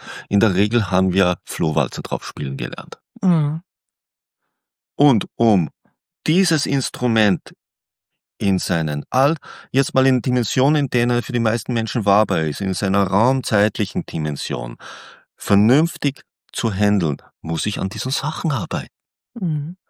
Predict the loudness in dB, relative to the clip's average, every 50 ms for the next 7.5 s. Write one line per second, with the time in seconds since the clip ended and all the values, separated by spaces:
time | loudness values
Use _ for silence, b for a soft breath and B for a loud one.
0 | b b b b 0 2 4 4 4 6 4 4 2 0 0 -2 0 0 2 0
1 | 0 -2 -2 -4 -4 -4 -4 -2 -2 -2 -2 -2 -2 -2 -4 -2 -4 -6 -4 -4
2 | -6 -6 -6 -6 -6 -4 -4 -4 -4 0 0 2 4 4 2 0 -2 _ _ _
3 | _ _ -6 -2 -2 -2 -2 -2 0 0 2 4 4 4 4 2 2 0 0 0
4 | -2 -2 -4 -2 -2 -2 -2 -4 -4 -4 -4 0 2 2 2 2 _ -2 -2 -2
5 | -2 B B B B 2 4 4 2 4 4 2 2 2 0 -10 -6 0 0 2
6 | 2 2 2 0 0 0 0 0 2 0 -2 -4 -4 -4 -4 -4 -6 -2 2 2
7 | 4 4 2 0 -2 -2 0 0 0